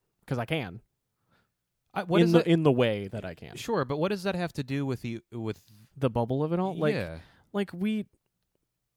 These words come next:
Speaker 1: we tend to
Speaker 2: Would
Speaker 1: think
Speaker 2: you, well, wait, wait, wait, wait. Would you classify that old white lady, the hypothetical, i-, as, like, an ignorant person that's just not following, that isn't being deranged by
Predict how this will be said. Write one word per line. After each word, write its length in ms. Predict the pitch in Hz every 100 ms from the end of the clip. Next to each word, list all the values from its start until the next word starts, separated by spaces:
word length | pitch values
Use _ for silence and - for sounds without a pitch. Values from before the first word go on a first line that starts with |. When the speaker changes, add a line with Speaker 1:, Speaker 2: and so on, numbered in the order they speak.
| _ _ - 185
Speaker 1:
we 140 | 233
tend 380 | 226 202 185 180
to 60 | 175
Speaker 2:
Would 120 | 180
Speaker 1:
think 80 | 196
Speaker 2:
you, 100 | 233
well, 260 | 196 190
wait, 160 | 175 131
wait, 100 | 95
wait, 120 | 87
wait. 100 | 76 -
Would 180 | 120
you 100 | 151
classify 600 | 190 165 147 143 139 127 113
that 220 | 107 110
old 260 | 107 98 92 _ 143
white 240 | 107 80 73
lady, 300 | 76 76 73 76
the 100 | 85
hypothetical, 760 | 87 90 82 78 76 76 73 - _ _
i-, 80 | 101 - _ _ _ -
as, 480 | 107 101 98 92 -
like, 160 | 113 123
an 80 | 113
ignorant 500 | 110 101 92 82 -
person 400 | 85 76 76 71
that's 160 | 80
just 200 | - 95
not 240 | 98 85 -
following, 480 | 85 82 85 85 82
that 160 | 85
isn't 380 | 92 85 90 -
being 260 | 95 87 85
deranged 560 | 85 82 82 82 -
by 340 | - 78 78